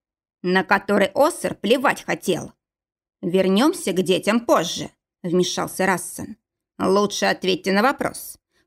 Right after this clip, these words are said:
Как вы собираетесь проникнуть на охраняемую территорию? Даже учитывая такой козырь, как Древний. Он не производит впечатления страдающего альтруизмом,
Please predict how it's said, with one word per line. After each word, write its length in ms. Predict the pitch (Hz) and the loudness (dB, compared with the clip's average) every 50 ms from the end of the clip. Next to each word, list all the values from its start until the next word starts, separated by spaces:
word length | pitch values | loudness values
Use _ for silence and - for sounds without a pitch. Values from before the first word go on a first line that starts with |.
| _ _ | _ _
Как 240 | - 226 220 - - | 0 0 0 0 0
вы 100 | 185 190 | -2 -2
собираетесь 680 | 185 - 202 185 196 190 196 202 190 185 190 185 - | 0 0 0 2 2 4 4 4 2 2 -2 -6 -8
проникнуть 580 | - - 190 180 185 233 320 311 - 214 202 - | -2 0 0 2 4 4 2 2 2 -2 -2 2
на 120 | 196 185 | 2 2
охраняемую 640 | 180 180 - 208 196 190 190 180 175 185 180 180 180 | 2 2 0 0 2 2 2 2 2 2 2 2 2
территорию? 640 | 180 202 190 220 233 - 220 165 147 - - - - _ _ _ _ _ _ _ _ _ | 2 2 0 2 2 2 2 2 0 -2 -6 -10 -12 _ _ _ _ _ _ _ _ _
Даже 420 | 185 175 190 196 185 185 - 202 196 | -2 0 2 4 4 2 2 2 0
учитывая 480 | 196 208 - 220 196 - 196 190 190 | 0 0 0 -2 -2 0 0 0 2
такой 300 | 190 190 185 - 196 190 | 2 0 -2 -2 -2 -2
козырь, 400 | - - - 196 190 190 190 180 | -2 0 0 0 2 2 0 -2
как 200 | - 294 320 320 262 | 0 0 2 2 2
Древний. 540 | - 190 151 151 151 135 - - - _ _ _ _ _ _ _ _ _ _ | 2 2 0 0 -2 -6 -6 -8 -14 _ _ _ _ _ _ _ _ _ _
Он 240 | 202 196 180 180 175 | 2 2 2 4 2
не 80 | 180 | 2
производит 600 | 180 247 277 320 359 302 302 220 202 185 185 180 | 2 2 2 2 2 2 4 4 4 2 2 -2
впечатления 680 | - - 196 196 - - - 190 202 262 311 302 226 | -4 -4 -4 -4 -4 -4 -2 0 2 2 2 2 0
страдающего 720 | 220 - - 196 196 190 190 185 185 185 185 - - 202 185 | 0 -2 0 0 0 2 2 2 2 2 0 0 0 0 0
альтруизмом, 800 | - - 196 202 - 226 277 277 214 165 147 - 139 127 - - | 0 0 -2 -2 0 2 2 2 2 0 0 -4 -6 -8 -8 -12